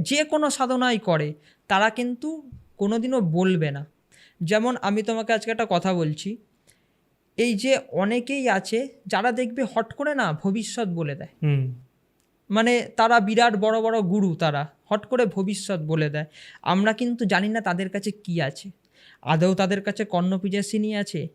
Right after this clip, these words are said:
Speaker 1: না তাদের কাছে কোনো অন্য কোনো ভালো শক্তি আছে, আমরা কিন্তু সেটা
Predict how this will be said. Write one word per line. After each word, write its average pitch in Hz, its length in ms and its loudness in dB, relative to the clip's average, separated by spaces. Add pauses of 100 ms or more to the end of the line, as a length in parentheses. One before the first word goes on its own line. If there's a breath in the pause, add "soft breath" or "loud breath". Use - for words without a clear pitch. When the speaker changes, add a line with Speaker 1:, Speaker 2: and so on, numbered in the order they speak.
(140)
Speaker 1:
না 180 100 2
তাদের 175 300 0
কাছে 190 220 -4
কোনো 196 420 -2 (360 soft breath)
অন্য 202 280 2
কোনো 208 220 0
ভালো 185 320 -2
শক্তি 208 400 -4
আছে, 190 180 -2
আমরা 175 200 -2
কিন্তু 196 240 -4
সেটা 208 380 -6